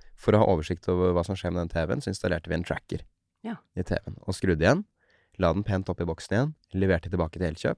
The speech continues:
Speaker 2: En tracker, det er en sånn G P S-ting
Speaker 1: En
Speaker 2: som gjør at du
Speaker 1: sporingsbrikke.
Speaker 2: kan, ja.
Speaker 1: Ja. Og så leverte den tilbake til, eh, Elkjøp,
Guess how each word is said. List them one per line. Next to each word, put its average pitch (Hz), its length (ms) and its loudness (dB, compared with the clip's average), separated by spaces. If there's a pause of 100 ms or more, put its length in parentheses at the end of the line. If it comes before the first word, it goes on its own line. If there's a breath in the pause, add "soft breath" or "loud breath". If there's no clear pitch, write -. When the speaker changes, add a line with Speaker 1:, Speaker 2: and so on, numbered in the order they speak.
Speaker 2:
En 220 80 2
tracker, 214 280 0
det 208 60 2
er 202 180 6
en 202 120 4
sånn 185 160 0
G 175 100 0
P 170 100 -4
S-ting - 140 -6
Speaker 1:
En - 40 0
Speaker 2:
som 175 100 0
gjør 180 260 6
at 87 140 2
du - 60 -2
Speaker 1:
sporingsbrikke. - 20 -
Speaker 2:
kan, - 160 0
ja. 123 120 -2 (260)
Speaker 1:
Ja. - 80 0 (840 soft breath)
Og 127 140 6
så 131 460 8
leverte 123 280 6
den 117 100 4
tilbake 107 380 2
til, 110 320 4
eh, 107 220 4
Elkjøp, 170 420 2